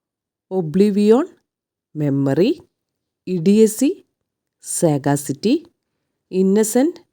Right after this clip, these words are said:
ഗിൽറ്റി, ക്യുസെന്റ്, ആക്റ്റീവ്, ഡിപ്പാർട്ട്, അറൈവ്,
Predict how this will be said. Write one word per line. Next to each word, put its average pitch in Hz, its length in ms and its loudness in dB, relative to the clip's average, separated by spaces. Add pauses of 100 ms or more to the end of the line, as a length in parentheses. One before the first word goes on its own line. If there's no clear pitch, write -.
(520)
ഗിൽറ്റി, 147 560 0 (920)
ക്യുസെന്റ്, 240 580 0 (680)
ആക്റ്റീവ്, 151 560 -6 (760)
ഡിപ്പാർട്ട്, 208 760 -2 (720)
അറൈവ്, 151 440 -2